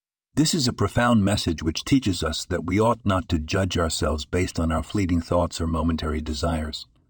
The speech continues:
but rather on our actions. We have the power to choose our actions, and this is what defines us. This idea is highly relatable to our everyday life.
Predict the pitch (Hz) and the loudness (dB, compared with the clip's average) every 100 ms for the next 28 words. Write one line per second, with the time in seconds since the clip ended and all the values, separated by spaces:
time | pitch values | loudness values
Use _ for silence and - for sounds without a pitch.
0 | _ _ _ _ _ - - - 104 127 | _ _ _ _ _ -20 -12 -4 0 2
1 | 131 127 123 120 117 107 113 - - - | 4 4 4 4 2 0 -2 -2 -6 -6
2 | 76 - - _ _ _ - - - 92 | -8 -16 -20 _ _ _ -20 -10 0 4
3 | 120 120 - 123 139 127 117 - 131 131 | 4 2 0 0 2 2 -2 0 4 4
4 | 117 104 104 98 - 82 76 - - - | 4 2 2 2 0 -2 -6 -12 -14 -20
5 | - - - 95 92 147 160 - 120 117 | -20 -20 -2 0 2 2 2 0 -2 -2
6 | 110 113 113 95 90 - - _ _ _ | -2 2 2 2 -2 -4 -10 _ _ _
7 | - 107 98 92 101 95 - 90 - 107 | -2 0 2 2 2 2 0 -4 0 0
8 | 107 95 90 101 92 82 78 - 87 80 | 2 2 2 0 -2 -6 -8 -6 -2 -2
9 | 78 82 85 85 82 78 78 - - | -2 -2 -4 -4 -4 -4 -6 -10 -20